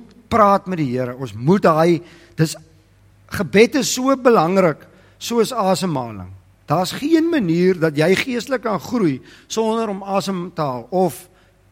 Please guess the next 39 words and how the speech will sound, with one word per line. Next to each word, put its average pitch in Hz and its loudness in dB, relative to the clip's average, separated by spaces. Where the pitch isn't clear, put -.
gebed 131 0
te. 92 -12
Dis 143 -2
die 285 0
enigste, 277 4
nee, 160 2
nie 202 -4
die 202 -8
enigste, 143 -8
dis 147 -4
een 254 2
van 214 -6
die 214 0
belangrikste 196 0
dinge 156 -2
om 180 -6
te 190 0
doen 151 0
om 165 -6
te 160 -2
groei, 139 -2
is 120 -8
om 135 -6
asem 190 0
te 220 -2
haal 233 0
fisies, 320 -10
om 160 -8
te 156 -6
groei, 254 -6
maar 165 -2
om 165 -4
gebed 151 2
te 202 2
hê 175 0
met 165 -6
God, 135 -4
dis 147 -6
krities 151 -4